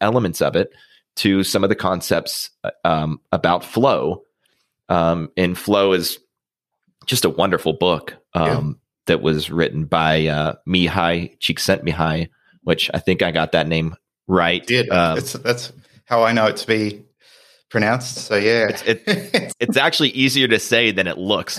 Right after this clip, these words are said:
Speaker 1: when you, when you s-, when you see it written out. But it's a wonderful book. Um, and I was thinking throughout your book, you know, Ikigai has some elements of flow. So I felt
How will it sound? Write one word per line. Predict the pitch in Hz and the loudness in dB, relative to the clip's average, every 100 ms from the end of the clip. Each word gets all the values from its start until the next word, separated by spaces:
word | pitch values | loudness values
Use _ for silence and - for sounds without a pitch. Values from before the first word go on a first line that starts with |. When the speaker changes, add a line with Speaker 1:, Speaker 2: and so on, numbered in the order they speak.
| - | -2
Speaker 1:
when | 117 | -2
you, | 101 98 98 | 0 -2 -2
when | 98 | -4
you | 87 | -4
s-, | 87 - - | -8 -12 -12
when | 98 | -8
you | 87 | -6
see | 85 107 | -2 0
it | 90 | 2
written | 95 82 90 | 0 0 0
out. | 87 78 | -2 -2
But | 92 - - - | -4 -4 -10 -10
it's | 101 123 | -2 0
a | |
wonderful | 104 143 147 120 98 | 2 2 2 0 0
book. | 87 87 85 - _ - | 2 0 0 -10 _ -2
Um, | 90 85 82 - - | 2 2 0 -4 -2
and | 104 | 0
I | |
was | 98 98 | 0 -2
thinking | 139 131 104 90 | -4 -2 -4 -4
throughout | 95 101 90 - | 0 2 2 -4
your | - 110 143 | -2 0 2
book, | 87 65 - _ _ _ _ _ - | 2 0 -2 _ _ _ _ _ -2
you | 113 | 0
know, | 92 | 0
Ikigai | 113 127 135 107 98 95 | 0 0 0 2 2 2
has | 98 90 85 - | 0 0 0 -2
some | 110 - | -6 -2
elements | 82 82 80 - | 0 0 -4 -8
of | 76 | -12
flow. | - 113 127 82 82 - | -4 0 2 2 0 0
So | 101 | 0
I | 92 | 2
felt | - - 120 - | 0 0 0 0